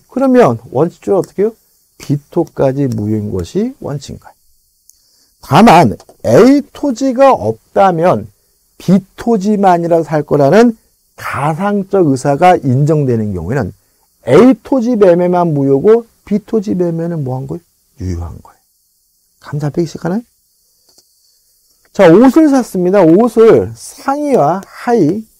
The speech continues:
윗두리와 아랫두리 두 개를 샀어요. 근데 상의에 대한 매매가 무효예요.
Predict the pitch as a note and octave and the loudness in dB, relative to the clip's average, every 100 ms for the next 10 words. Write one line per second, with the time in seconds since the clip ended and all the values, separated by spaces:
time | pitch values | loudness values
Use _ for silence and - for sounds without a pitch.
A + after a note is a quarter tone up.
0 | _ _ - C#3 F#3 - A3+ A3 A#3+ A3+ | _ _ -4 -2 -2 -2 0 4 4 2
1 | C3+ E3 F#3+ - F#3 A3 - - F#3 A#3 | 2 2 0 -2 -2 -2 -2 -6 2 4
2 | A3+ G3+ F#3 F#3 G3 G3 A2 _ _ _ | 4 0 -4 2 4 4 2 _ _ _
3 | _ _ _ _ G#3+ A3+ E3+ - - C4 | _ _ _ _ 2 2 2 -4 -6 -2
4 | C#4 C#4 A#3 B3 A#3+ F3+ F3+ G3 G3 A3 | 0 0 2 2 4 2 2 2 4 2
5 | E3 C3+ G3+ B3 A#3+ A3 B3+ B2 | 2 0 2 4 6 6 6 2